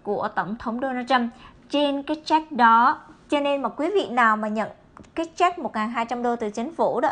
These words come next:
từ I R S, thì quý vị sẽ thấy là bên trái nó cái dòng memo, tức là cái dòng ghi chú là cái số tiền này là số tiền gì. Thì ở phía dưới cái dòng chữ, cái mục đích số tiền thì sẽ là tên của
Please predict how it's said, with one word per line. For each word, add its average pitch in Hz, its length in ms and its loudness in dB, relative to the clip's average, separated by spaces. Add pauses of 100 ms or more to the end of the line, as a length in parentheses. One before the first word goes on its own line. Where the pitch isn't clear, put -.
từ 214 80 -6
I 170 60 -2
R 233 360 2
S, - 40 -18 (260)
thì 220 100 -2
quý 247 80 -2
vị 262 160 -4
sẽ - 160 -4
thấy 247 280 -2
là 302 100 -4
bên 247 260 -4
trái 240 360 4
nó 330 80 -6
cái 330 160 -2
dòng 226 220 2
memo, 240 320 0
tức 277 140 -6
là 269 80 -4
cái 285 120 -6
dòng 226 200 0
ghi 254 140 -4
chú 254 340 2
là 240 340 2 (260)
cái 320 100 -2
số 302 160 4
tiền 254 200 -6
này 220 120 0
là 208 120 -2
số 247 220 -4 (280)
tiền 220 240 0
gì. 220 280 0 (320)
Thì 240 440 0 (220)
ở 208 180 0
phía 277 280 -4
dưới 277 520 4
cái 453 140 0
dòng 226 220 2
chữ, 214 560 0
cái 392 100 -2
mục 247 140 0
đích 294 140 -2
số 311 140 -2
tiền 233 340 -4
thì 226 140 -6
sẽ - 200 -4
là 233 120 0
tên 240 440 -2
của 180 400 -4